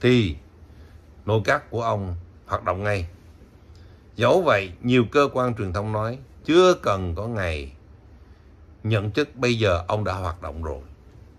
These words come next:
Hiện giờ nhiều lãnh đạo các nơi trên thế giới đang ngóng về ông, hơn là ngóng về nội các của đương kim Tổng thống Joseph Biden.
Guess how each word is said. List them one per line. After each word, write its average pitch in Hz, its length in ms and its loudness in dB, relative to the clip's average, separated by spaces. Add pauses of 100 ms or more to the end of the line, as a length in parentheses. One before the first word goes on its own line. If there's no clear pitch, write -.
(600)
Hiện 131 340 2
giờ 120 420 6
nhiều 139 340 6
lãnh 131 220 0
đạo 95 240 -2
các 156 320 -6
nơi 131 300 2
trên 110 280 -6
thế 110 60 -6
giới 113 500 -6
đang 117 340 -4
ngóng 208 280 -2
về 113 120 -2
ông, 95 260 -4 (1500)
hơn 190 420 6
là 101 360 0
ngóng 156 380 -2
về 117 180 0
nội 98 340 -2
các 139 240 -6 (160)
của 92 380 -6 (220)
đương 202 320 2
kim 151 300 -4
Tổng 101 220 -6
thống 120 300 -6
Joseph 95 320 -6 (100)
Biden. 87 300 -4